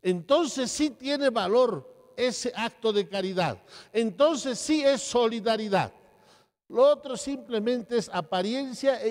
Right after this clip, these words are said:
hipocresía, queridos hermanos. ¿Ya? Doy pa' que me vean, doy pa' que me alaben, doy para que voten por mí. <laughs> ¿No? Ahí está esa figura muy bonita de los políticos.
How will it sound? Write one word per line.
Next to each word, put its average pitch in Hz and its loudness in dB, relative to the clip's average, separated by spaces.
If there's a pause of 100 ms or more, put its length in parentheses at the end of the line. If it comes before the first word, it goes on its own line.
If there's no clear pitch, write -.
hipocresía, 220 -2
queridos 196 -2
hermanos. 131 -6 (840)
¿Ya? 208 -6 (240)
Doy 240 2
pa' 214 -4
que 196 -4
me 180 -10
vean, 175 2 (380)
doy 233 2
pa' 202 -4
que 190 -4
me 185 -4
alaben, 175 0 (240)
doy 254 4
para 196 -2
que 185 -4
voten 190 0
por 170 -2
mí. 175 -2 (760)
<laughs> - -16
¿No? 180 -6 (360)
Ahí 247 0
está 226 -8
esa 208 0
figura 208 0
muy 214 2
bonita 185 -4 (300)
de 165 -6
los 170 -6
políticos. 180 -4